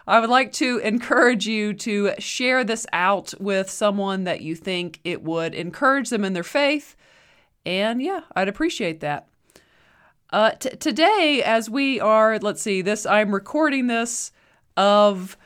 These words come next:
Tuesday, the Tuesday before Thanksgiving. And I wanted to do an episode again, just kind of addressing really a spirit of thankfulness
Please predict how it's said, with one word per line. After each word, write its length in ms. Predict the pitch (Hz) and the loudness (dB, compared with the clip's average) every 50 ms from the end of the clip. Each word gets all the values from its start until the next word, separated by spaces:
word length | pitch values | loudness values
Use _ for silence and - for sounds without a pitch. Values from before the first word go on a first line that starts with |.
| _ _ _ _ _ _ _ _ | _ _ _ _ _ _ _ _
Tuesday, 580 | - - 320 330 339 339 320 320 349 320 302 311 | -4 0 2 4 4 2 2 2 2 2 2 2
the 100 | 226 240 | 2 -2
Tuesday 520 | 240 - - 311 311 277 277 - 302 262 | -4 0 2 2 2 2 0 0 0 0
before 680 | 226 190 202 - - - 247 254 262 247 247 254 247 247 | 0 0 -4 -6 -6 -4 -2 0 0 2 0 0 -4 -6
Thanksgiving. 1000 | - _ - 262 240 233 240 240 - - - 214 208 190 202 196 196 196 202 - _ _ _ _ _ _ _ _ _ _ _ _ _ - - - | -10 _ -2 -2 0 0 -2 -4 -6 -4 -4 -2 -2 0 0 -2 -2 -4 -8 -12 _ _ _ _ _ _ _ _ _ _ _ _ _ -20 -12 -6
And 240 | 185 220 233 233 240 | -2 0 0 2 2
I 80 | 240 | 2
wanted 420 | 247 247 262 294 320 320 359 349 - | 2 0 0 0 0 0 -2 -2 -4
to 260 | - - 302 294 277 | -4 -2 -2 -2 -2
do 280 | 202 214 240 240 247 240 | -2 -2 -2 -2 -2 -2
an 100 | 220 - | -4 -2
episode 600 | - 196 208 208 226 226 - - 214 214 208 208 | -2 -2 -2 -2 -4 -8 -4 0 0 0 0 0
again, 480 | 196 190 156 202 196 196 202 202 202 190 | -2 -4 -2 -2 0 0 0 0 -2 -4
just 200 | 156 180 185 - | -6 -8 -10 -10
kind 200 | - 220 196 190 | -8 -6 -4 -4
of 80 | 180 160 | -4 -4
addressing 800 | 180 156 156 180 190 196 196 196 - - 196 190 190 185 185 185 _ _ _ _ _ _ _ _ _ _ - | -6 -6 -4 0 0 0 0 0 -2 -4 -4 -4 -4 -6 -8 -10 _ _ _ _ _ _ _ _ _ _ -2
really 300 | 208 240 339 370 349 220 | 0 0 2 2 2 0
a 80 | 269 | -2
spirit 420 | 247 - - - 247 240 247 254 240 | -2 -6 -4 -2 0 2 2 2 2
of 80 | 214 | 0
thankfulness 1040 | 202 - - - 208 214 208 208 - - 277 254 262 269 285 311 311 - - - - | -4 -4 -2 0 0 0 0 -4 -8 -6 -6 -4 -4 -4 -4 -4 -6 -8 -10 -12 -12